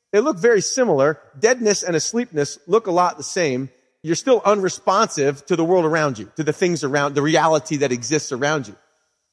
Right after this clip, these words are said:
So Paul is telling the Corinthians, and I think he's telling me and telling you, "Hey, wake up. Wake up to the times we live in. Wake up to the needs and the things around you. Wake up to spiritual things in your life. Watch. Keep guard.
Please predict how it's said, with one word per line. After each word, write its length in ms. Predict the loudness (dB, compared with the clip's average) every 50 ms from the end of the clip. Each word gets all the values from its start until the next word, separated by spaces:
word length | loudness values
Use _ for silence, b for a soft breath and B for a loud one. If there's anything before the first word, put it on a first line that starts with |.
| _ _ _ _ _ _ _ _ -2
So 320 | 0 2 2 0 -2 -6 -14 _ _ _
Paul 220 | -2 -2 0 0
is 80 | -2 -2
telling 220 | 0 0 0 0
the 80 | 0 -2
Corinthians, 500 | 0 0 0 0 0 -2 -2 -2 -2 -2
and 80 | -4
I 60 | -4
think 180 | -2 -4 -6 -6
he's 140 | -8 -8 -4
telling 360 | -2 -2 0 0 -2 -2 0
me 220 | 0 0 2 0
and 100 | 0 0
telling 260 | 0 0 2 2 0 0
you, 100 | 0 -2
"Hey, 80 | 0
wake 280 | 2 2 2 2 2 2
up. 260 | 0 0 -2 -6 -18 _ _ _ _ _ _ _ _ _ 0
Wake 220 | 0 0 2 2
up 160 | 0 -2 0 -2
to 60 | -2
the 80 | -2
times 400 | -2 -2 -2 -2 0 0 0 0
we 120 | 0 0 2
live 200 | 2 2 2 2
in. 220 | 2 0 -2 -4 -12 _ _ _ _ _ _ _ 0
Wake 200 | 0 0 2 0
up 180 | -2 -4 -2 -2
to 80 | 0
the 120 | 0 2 2
needs 400 | 2 4 4 4 4 2 0 -2
and 100 | -2 -2
the 60 | -2
things 280 | 0 0 0 2 2
around 400 | 0 0 2 2 0 0 -2 -2
you. 120 | -4 -2 0
Wake 240 | 2 2 2 2 2
up 260 | 0 0 0 -4 -8
to 80 | -8
spiritual 540 | -8 -6 -4 -2 -2 -2 -2 0 0 0 0
things 500 | 2 2 2 2 2 -2 -8 -10 -10 -8
in 140 | -8 -6 -6
your 100 | -4 -4
life. 220 | -2 -4 -4 -6 -10 _ _ _ _ _ _ _ _ _ _ _ _
Watch. 680 | 0 2 4 4 4 4 2 0 -2 -6 -12 -12 -14 -16 _ _ _ _
Keep 260 | -6 -6 -6 -6 -4
guard. 460 | -4 -2 -2 -2 -2 -4 -4 -6 -8